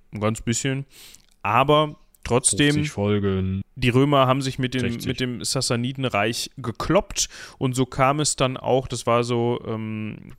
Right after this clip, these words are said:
Speaker 1: Schlacht von Edessa, zweihundertsechzig nach Christus, dazu,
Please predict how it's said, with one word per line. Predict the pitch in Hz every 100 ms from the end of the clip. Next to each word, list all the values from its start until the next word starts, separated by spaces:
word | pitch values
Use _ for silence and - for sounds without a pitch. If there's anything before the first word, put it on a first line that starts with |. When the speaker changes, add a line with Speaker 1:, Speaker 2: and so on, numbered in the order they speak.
| -
Speaker 1:
Schlacht | - 123 -
von | 131 120 -
Edessa, | 123 117 135 - 143 135
zweihundertsechzig | - 120 120 117 127 - 120 -
nach | 113 127 147
Christus, | - 143 - 143 135 - - - -
dazu, | - 123 - 156